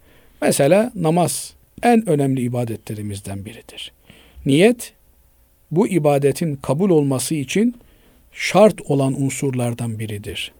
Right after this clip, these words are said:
Söz gelimi, yatsı namazını veya öğle namazını, ikisi de dört rekatlık namaz. "Ya Rabbi, niyet ettim dört rekatlık namaz kılmaya." desek olur mu? Olmaz.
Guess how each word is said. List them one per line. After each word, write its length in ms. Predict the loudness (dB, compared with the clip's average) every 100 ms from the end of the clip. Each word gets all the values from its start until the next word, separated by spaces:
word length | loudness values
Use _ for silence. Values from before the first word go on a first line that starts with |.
| _ _ _ _ _
Söz 300 | 8 8 8
gelimi, 560 | 4 6 4 4 2 -8 _ _ _ _
yatsı 340 | 4 6 4
namazını 600 | 4 4 2 2 2 0 -4 _ _ _ _ _ _ -2
veya 240 | 2 6
öğle 280 | 8 8 6
namazını, 580 | 4 2 2 0 0 -4 -12 _ _ _ _ -4
ikisi 360 | 2 4 6
de 240 | 6 4 0 _
dört 260 | 4 4 2
rekatlık 640 | 2 0 -4 -4 -10 -8
namaz. 500 | -10 -8 -12 -14 -16 _ _ _ _ _ _
"Ya 200 | 6 8
Rabbi, 340 | 8 4 2 4
niyet 220 | 6 6
ettim 420 | 4 4 4 8
dört 200 | 8 8
rekatlık 560 | 4 8 6 6 0 0
namaz 320 | 4 6 4
kılmaya." 440 | 2 2 4 4
desek 320 | 4 2 0 2
olur 200 | 2 4
mu? 280 | 2 0 _ _ _ _ _ _ _ _
Olmaz. 580 | -4 -2 -4 -4 -10